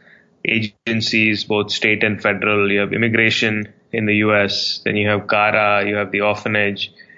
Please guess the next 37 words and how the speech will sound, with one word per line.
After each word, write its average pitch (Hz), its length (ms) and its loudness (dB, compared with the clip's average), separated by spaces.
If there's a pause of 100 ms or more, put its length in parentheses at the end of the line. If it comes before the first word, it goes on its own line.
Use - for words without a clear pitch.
(400)
Um, 101 560 0
there 113 180 2
are 117 300 0
five 120 220 2
or 151 120 2
six 139 360 -2
different 117 320 0
entities 117 520 0
that 117 120 -2
you're 110 100 0
dealing 113 360 0
with, 110 260 0
and 104 120 -2
then 110 140 -2
there's 107 180 0
so 113 140 2
many 117 200 2
handoffs. 104 880 -2
So 107 520 -2 (840)
cara 165 420 4
itself 208 720 -2
was, 156 420 -2
was, 147 500 0
uh, 131 420 2 (460)
I, - 340 -2
I - 20 0
think, 151 360 -2
you 147 60 2
know, 143 80 2
more 131 240 4
or 147 80 6
less 139 240 2
transparent. 117 640 0
I 110 80 0
think 120 240 -4
the 113 420 0 (560)
part 131 280 4